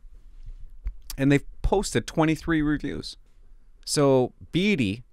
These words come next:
what the hell's her name? Yeah, Beatty. She goes on to talk in the article. So Beatty reads these twenty-three complaints online. So did I. She reads them,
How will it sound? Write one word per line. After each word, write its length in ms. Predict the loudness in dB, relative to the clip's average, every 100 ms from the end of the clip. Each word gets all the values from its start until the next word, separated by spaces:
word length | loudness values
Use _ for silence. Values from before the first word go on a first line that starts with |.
| -20 -20
what 140 | -14 -8
the 80 | -6
hell's 180 | -6
her 120 | -6 -6
name? 180 | -6 -10 -20 -20 -20 -20 -20 -20 -20 _ -20 -20 -20 -20 -20 -20 -20 -8
Yeah, 220 | -4 -2 -2
Beatty. 460 | 0 2 2 -4 -10 -20 -20 -20 -20 -20 _
She 240 | -10 -4 0
goes 280 | 2 2 4
on 160 | 4
to 80 | 2
talk 400 | 0 0 -2 -8 -20 -8
in 100 | -2
the 140 | 0 2
article. 340 | 2 0 -4 -20 -20 -20 -20 -14
So 220 | 0 0
Beatty 400 | 2 0 0 0
reads 480 | 0 2 0 0 -4
these 240 | -4 -6
twenty-three 840 | -6 -6 -4 -4 -6 -6 -6 -6 -6
complaints 640 | -8 -8 -10 -12 -14 -20 -20 -18 -8
online. 360 | -6 -6 -10 -10
So 180 | -4 -2
did 160 | -2
I. 200 | -6 -10 -16 -20 -20 -20 -20 -20 -20 _ -20 -20 -20 -20 -20 -20 -20
She 180 | -8 -2
reads 340 | 0 0 -2
them, 240 | -6 -10